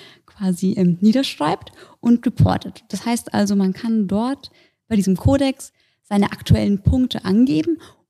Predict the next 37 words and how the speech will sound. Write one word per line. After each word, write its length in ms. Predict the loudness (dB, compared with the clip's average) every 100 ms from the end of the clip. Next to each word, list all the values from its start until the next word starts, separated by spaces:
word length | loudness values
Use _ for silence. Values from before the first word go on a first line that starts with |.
| _
und 400 | -2 0 0 -2
dann 220 | -4 -2 -4
eben 320 | -4 -2 2 2
sich 220 | 0 -4
anhand 340 | -2 0 0
derer 340 | 0 0 0 -2
auch 160 | -4
weiterentwickeln. 720 | 0 0 0 -2 -4 -6 -6 -8
Das 140 | -6
heißt 180 | -4 -4
also, 180 | -4 -4
wir 80 | -2
können 180 | -2
sagen, 160 | -2 -2
hey, 260 | -2 -4 -6 -12 _
wir 140 | -6 -2
haben 120 | 0
jetzt 180 | 0 2
mittelfristig 580 | 2 0 -4 -4 -6
das 220 | -8 -8 -6
vor 260 | -2 0
und 80 | 0
langfristig 580 | 0 -2 -4 -10 -10 -8
eben 280 | -2 0 2
diese 200 | 0 2
Punkte 280 | 0 0
vor. 240 | -2 -2 -2 -6 _ _ -20 _ -4
Und 240 | 0 0
dann 100 | 0
können 220 | 0 2
wir 160 | 2 0
auf 180 | -2 -4
Jahresbasis 800 | -4 -2 -4 -4 -6 -6 -8 -8
das 160 | -8
Ganze 340 | -4 -2 -2 -2
eben 400 | -4 -2 -2 -2
auch 300 | -2 -2